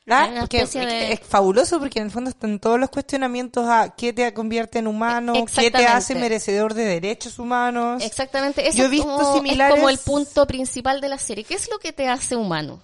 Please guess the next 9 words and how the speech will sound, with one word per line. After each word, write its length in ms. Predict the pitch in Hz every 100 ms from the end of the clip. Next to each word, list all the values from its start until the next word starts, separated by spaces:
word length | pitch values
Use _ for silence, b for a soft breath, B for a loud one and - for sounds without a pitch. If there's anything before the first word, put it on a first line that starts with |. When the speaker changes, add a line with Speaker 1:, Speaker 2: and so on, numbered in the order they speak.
| -
Speaker 1:
Yo 140 | 202
he 20 | 233
visto 260 | 277 302
similares, 840 | 285 269 247 233 269 320 370 - -
eh, 340 | 214 214 208 196
con 220 | 214 220
robots. 560 | 208 190 143 - - _ -
Como 360 | 190 185 185
Speaker 2:
Claro. 880 | 185 185 180 180 175 175 175 175 165